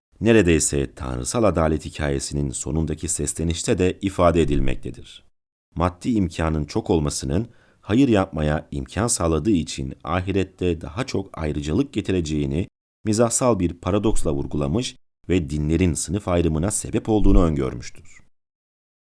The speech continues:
Belirtilmelidir ki Aziz Nesin'in ölene kadar herhangi bir yaratıcıya veya dine inandığına dair hiçbir sözü kaydedilmemiştir.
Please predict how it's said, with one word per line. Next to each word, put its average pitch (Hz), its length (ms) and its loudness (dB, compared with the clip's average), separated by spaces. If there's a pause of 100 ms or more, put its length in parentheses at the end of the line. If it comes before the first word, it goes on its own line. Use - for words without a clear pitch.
(320)
Belirtilmelidir 127 840 2
ki 71 340 -2 (100)
Aziz 73 300 -2
Nesin'in 78 480 -2
ölene 73 320 -2
kadar 67 300 -4
herhangi 80 600 -4
bir 67 180 -4
yaratıcıya 67 580 -2
veya 64 380 -4
dine 80 340 -2
inandığına 82 580 0
dair 62 380 -6
hiçbir 85 440 -2
sözü 110 260 -2
kaydedilmemiştir. 85 960 -2